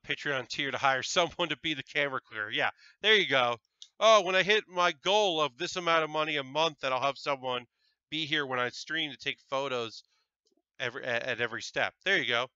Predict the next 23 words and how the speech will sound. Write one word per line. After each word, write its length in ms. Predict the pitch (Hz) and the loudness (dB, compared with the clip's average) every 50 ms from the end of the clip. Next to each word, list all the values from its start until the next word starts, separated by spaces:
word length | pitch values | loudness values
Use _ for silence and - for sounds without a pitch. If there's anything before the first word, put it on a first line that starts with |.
| _ _ _ _ _ - | _ _ _ _ _ -6
Yeah, 200 | 165 165 123 92 _ _ _ _ _ _ _ _ _ _ - | -2 0 0 0 _ _ _ _ _ _ _ _ _ _ -4
that 220 | 127 131 127 120 | 0 0 0 0
is 160 | 120 110 - | -2 -6 -4
a, 220 | 113 110 110 110 104 | -4 -2 -2 -2 -2
that's 180 | 131 139 - - | -4 -8 -8 -10
a 40 | - | -14
Patreon 560 | - 120 117 - - - 107 107 107 107 - | -10 -10 -10 -10 -10 -8 -8 -8 -8 -8 -12
tier 240 | - 120 117 117 113 | -14 -12 -8 -8 -8
right 160 | 107 - - | -8 -8 -8
there. 240 | 127 123 117 107 101 _ _ _ _ _ _ _ _ _ _ _ _ _ _ _ - | -6 -6 -6 -6 -8 _ _ _ _ _ _ _ _ _ _ _ _ _ _ _ -12
Uh, 40 | 120 | -10
I 240 | 120 113 113 113 113 | -6 -4 -4 -2 -2
don't, 240 | 113 110 104 101 - - | -2 -4 -6 -8 -8 -10
I, 240 | 110 104 107 104 - | -8 -6 -6 -8 -10
yeah, 200 | 113 101 95 98 _ _ _ _ _ _ _ _ - | -12 -14 -14 -16 _ _ _ _ _ _ _ _ -16
I 80 | 117 110 | -14 -12
don't 160 | 110 110 - | -12 -12 -14
see 160 | - - 117 | -12 -12 -8
that 200 | 107 110 107 - _ | -6 -6 -6 -6 _
<laughs> 80 | 113 98 | -16 -18
necessarily 580 | 123 - - - - - 117 123 120 110 104 | -18 -18 -18 -18 -14 -12 -12 -12 -12 -12 -12
happening. 420 | 104 104 104 - _ 104 104 98 104 _ _ _ _ _ _ _ _ _ _ _ _ _ _ _ _ - | -12 -14 -14 -14 _ -16 -16 -16 -16 _ _ _ _ _ _ _ _ _ _ _ _ _ _ _ _ -20
Um, 540 | 113 104 101 101 101 98 95 95 95 95 | -20 -18 -18 -18 -18 -18 -20 -20 -20 -20